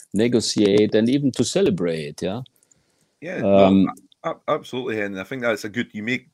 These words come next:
Speaker 2: two, a few valid points in the sense that I think t-, digital technology, and in fairness, the pandemic has shown us different ways of working in the sense that
Speaker 1: Yes.
Speaker 2: the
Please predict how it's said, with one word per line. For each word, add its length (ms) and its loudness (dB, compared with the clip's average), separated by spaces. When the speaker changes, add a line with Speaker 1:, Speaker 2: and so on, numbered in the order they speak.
Speaker 2:
two, 240 -4
a 60 -14
few 260 -2
valid 320 2
points 320 -2
in 100 -6
the 60 -10
sense 320 -4
that 120 -2
I 80 0
think 400 -4
t-, 120 -6
digital 440 0
technology, 580 0
and 260 2
in 120 -6
fairness, 380 -6
the 100 -10
pandemic 560 0
has 100 -6
shown 260 -2
us 140 -6
different 320 -6
ways 240 -2
of 140 -10
working 340 -4
in 80 -8
the 80 -10
sense 360 -2
that 220 0
Speaker 1:
Yes. 280 0
Speaker 2:
the 100 -4